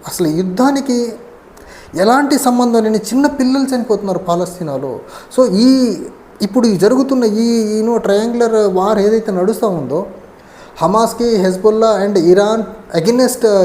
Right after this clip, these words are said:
ఇజ్రాయెల్ అనండి, లేకపోతే ఇజ్రాయెల్ against all these three, you know, హెజ్బుల్లా, తర్వాత హమాస్ and ఇరాన్ అనండి, ఈ, ఈ కంటెస్ట్ చూసుకుంటే, ఈ వార్ లైక్ సిచ్యువేషన్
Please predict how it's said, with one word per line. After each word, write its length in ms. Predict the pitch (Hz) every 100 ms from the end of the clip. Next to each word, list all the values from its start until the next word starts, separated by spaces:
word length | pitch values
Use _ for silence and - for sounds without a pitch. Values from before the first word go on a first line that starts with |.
| 175
ఇజ్రాయెల్ 320 | 175 214 214
అనండి, 320 | 196 190 196
లేకపోతే 400 | 196 190 196 202 190
ఇజ్రాయెల్ 360 | 190 226 240
against 300 | 208 208 220
all 280 | 185 196 247
these 160 | 240 233
three, 180 | 226 214
you 100 | 202 208
know, 140 | 196 - - -
హెజ్బుల్లా, 560 | 165 180 208 220 226 226
తర్వాత 320 | 226 185 185
హమాస్ 400 | 170 175 202 208
and 140 | 214 170
ఇరాన్ 240 | 185 208
అనండి, 460 | 190 175 151 170 247 - - -
ఈ, 320 | 202 285 277 - - - -
ఈ 320 | 214 254 262 262
కంటెస్ట్ 440 | 220 240 294 277 -
చూసుకుంటే, 520 | 247 - 208 190 196
ఈ 160 | 175 190
వార్ 380 | 160 175 240
లైక్ 200 | 254 240
సిచ్యువేషన్ 480 | 233 202 208 196 190